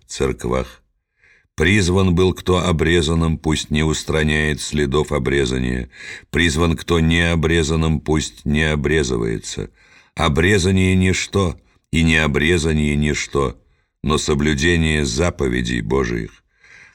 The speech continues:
Каждый в состоянии, в каком призван,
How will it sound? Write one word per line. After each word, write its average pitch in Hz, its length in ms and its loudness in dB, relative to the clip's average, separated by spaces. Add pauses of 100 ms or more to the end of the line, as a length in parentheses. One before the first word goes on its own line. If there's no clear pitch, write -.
Каждый 95 420 2
в 92 80 -4
состоянии, 90 720 0
в - 80 -6
каком 87 380 0
призван, 85 600 0